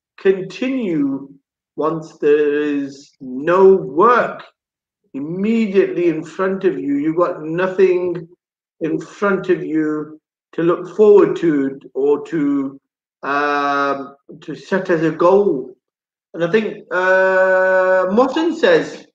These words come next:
it's important to try and learn something new, and I agree with that. Uh, and be the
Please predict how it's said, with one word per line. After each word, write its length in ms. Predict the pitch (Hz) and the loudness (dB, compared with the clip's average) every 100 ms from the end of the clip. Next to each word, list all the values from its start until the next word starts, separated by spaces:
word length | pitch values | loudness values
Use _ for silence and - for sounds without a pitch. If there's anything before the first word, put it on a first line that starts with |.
| _ _ _ _ - | _ _ _ _ -14
it's 160 | 185 190 | -8 -6
important 520 | 170 - 226 208 202 | -6 -4 -6 -6 -8
to 640 | 208 208 208 202 190 - - - _ _ - | -4 2 4 6 4 -2 -14 -20 _ _ -6
try 280 | 208 180 | -2 0
and 160 | 170 170 | 0 0
learn 240 | 180 190 | 0 0
something 400 | 180 165 160 147 | -4 -8 -8 -8
new, 240 | 143 170 214 | -6 -4 -4
and 80 | 175 | -4
I 140 | 156 | -6
agree 300 | 147 143 160 | -6 -2 0
with 200 | 160 151 | 0 -2
that. 340 | 160 226 - - _ _ _ _ _ _ 147 | 0 0 -2 -12 _ _ _ _ _ _ -6
Uh, 500 | 147 151 151 147 147 | -2 0 -2 -4 -6
and 120 | 170 | -6
be 200 | 170 190 | -4 -2
the 120 | 180 | 0